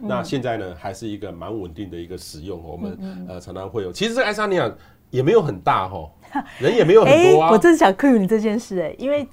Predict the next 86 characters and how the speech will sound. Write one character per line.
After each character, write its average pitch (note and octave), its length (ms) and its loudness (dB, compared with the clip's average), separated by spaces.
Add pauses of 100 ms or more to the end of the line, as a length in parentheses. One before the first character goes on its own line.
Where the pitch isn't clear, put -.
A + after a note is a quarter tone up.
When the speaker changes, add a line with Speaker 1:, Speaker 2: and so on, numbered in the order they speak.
Speaker 1:
产 G3 180 -4
生 C#4 220 -2
独 G3+ 180 -2
角 F3+ 220 -2
兽 A3 180 -6
这 G#3+ 140 -8
件 G3+ 240 -6
事 G#3+ 160 -10
并 A#3 240 -4
不 G#3+ 100 -6
是 A3+ 160 -6
人 F#3+ 260 -4
口， E3 280 -4
哎， - 260 -14 (280)
因 A3+ 100 -4
为 B3 60 0
Speaker 2:
哎， A#3+ 40 0
对 A3 200 2
啊。 G3 120 0
Speaker 1:
对 G#3 200 6
啊， G#3 100 6
爱 A3+ 120 4
沙 B3 180 2
尼 A#3 80 2
亚 F#3+ 120 4
非 A#3+ 240 0
常 G#3+ 180 0
的 G3+ 120 2
小， F3 340 2
它 G3+ 140 -2
有 G3 100 0
多 G3 220 -2
小？ F3 260 -8 (220)
它 D4+ 100 0
其 A3+ 140 -2
实 - 100 -8
大 G#3+ 160 2
概 G#3+ 140 2
只 G3 160 -2
有， E3+ 260 4 (400)
呃， G3+ 220 4
一 C#4 100 0
百 D#3+ 300 0
三 B3+ 320 0
十， E3 320 -10
呃， G3+ 160 -4 (100)
一 C#4+ 80 -4
百 A3 140 2
三 A#3 160 -2
十 A3+ 100 -4
万 F#3+ 180 -2
人， D#3 140 -12 (380)
相 A#3 200 2
当 A#3 220 2
于 G3 60 0
我 F3+ 80 0
们 E3+ 100 -4
的 E3 80 -8
彰 F3 180 -6
化 F#3 200 -6
县。 E3 200 -12 (140)
Speaker 2:
彰 A#2 220 -6
化 G#2 240 -6
县。 - 240 -16 (340)
Speaker 1:
<laughs> - 320 -20
它 C#4+ 80 4
的 D4 100 6
土 A3 160 0
地 A3+ 140 -2
面 A3 180 -2
积 G3+ 140 -4
是 G#3 80 -4
四 G3+ 240 -6
万 F#3 180 -4
五 D#3 120 -12
千 F#3 200 -12
平 F#3 160 -8
方 E3 140 -8
公 D#3+ 140 -10
里， D#3+ 40 -12
比 D#3+ 140 -14
台 D#3+ 140 -14
湾 F3 120 -10
大 D#3+ 160 -10
一 D#3 80 -14
点 D3+ 160 -18